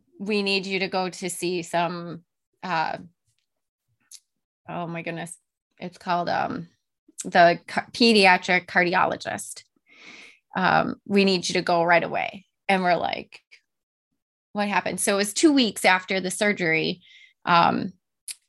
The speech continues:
and the only answer they can give us is that one of the, or some of the poison had gotten into, um, one of the babies.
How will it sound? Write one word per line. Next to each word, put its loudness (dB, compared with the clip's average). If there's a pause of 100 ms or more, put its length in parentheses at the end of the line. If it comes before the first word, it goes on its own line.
(440)
and 2
the 0
only -2
answer -4
they -2
can -8
give -2
us 0
is -4
that 4
one 0
of -8
the, 2
or -2
some -2
of -6
the 0 (1200)
poison 2
had -4
gotten -2
into, -6 (460)
um, -2
one 2
of 0
the 0
babies. -4